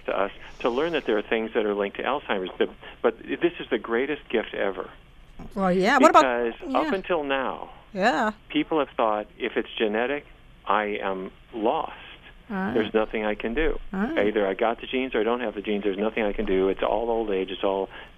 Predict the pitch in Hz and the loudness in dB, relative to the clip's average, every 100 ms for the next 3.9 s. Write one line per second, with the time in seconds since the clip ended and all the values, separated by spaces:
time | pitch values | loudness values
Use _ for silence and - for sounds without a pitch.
0 | - 92 90 87 85 110 117 101 - - | -4 0 0 -2 -2 0 2 0 -4 -12
1 | - - 101 110 131 165 175 143 113 101 | -4 -2 2 2 2 -2 -2 2 2 2
2 | 92 76 76 87 - - - - 110 101 | 0 -2 -4 -6 -8 -14 -12 0 2 2
3 | 101 - - 175 202 - 101 - 95 | 0 -4 -8 -6 -4 0 -2 -2 -14